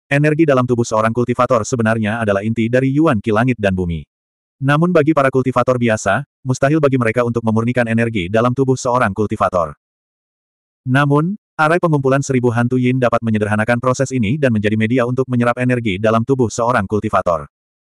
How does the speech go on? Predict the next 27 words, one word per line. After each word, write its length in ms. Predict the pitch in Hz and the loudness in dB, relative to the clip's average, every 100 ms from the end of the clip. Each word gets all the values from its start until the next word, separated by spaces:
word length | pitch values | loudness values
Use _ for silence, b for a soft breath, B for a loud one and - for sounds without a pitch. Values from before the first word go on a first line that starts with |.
| _ _ | _ _
Setelah 400 | - 147 156 170 | -2 2 2 2
energi 240 | 156 143 | 2 2
dalam 240 | 147 139 139 | 2 2 2
arai 160 | 131 | 0
pengumpulan 400 | 127 120 117 117 | 2 0 2 0
seribu 320 | 123 123 117 | 0 0 0
hantu 240 | 110 113 127 | 0 0 0
yin 160 | 131 | 0
mencapai 320 | 131 113 - 110 | 0 0 -2 0
tingkat 240 | 123 139 | 0 0
tertentu, 480 | 143 143 147 101 82 - - | 0 -2 0 0 -4 -8 0
orang 240 | 139 151 165 | 2 2 0
yang 80 | |
mengatur 320 | 123 107 110 107 | 0 0 0 0
arai 160 | 107 | -2
hanya 240 | 107 117 123 | 0 -2 0
perlu 160 | 117 | -2
untuk 160 | 123 127 | -2 -2
melihat 320 | 123 127 123 | 0 0 0
ke 80 | 123 | 0
dalam 240 | 110 107 | 0 0
susunan 400 | - 131 131 113 | -2 -4 0 0
dan 160 | 110 110 | 0 0
menyerap 240 | 110 120 | 0 0
energi 480 | 120 123 131 117 85 | 0 0 0 -2 -4
dalam 240 | 101 104 | -2 -2
susunan. 480 | 98 107 107 87 78 | -2 -4 -4 -4 -6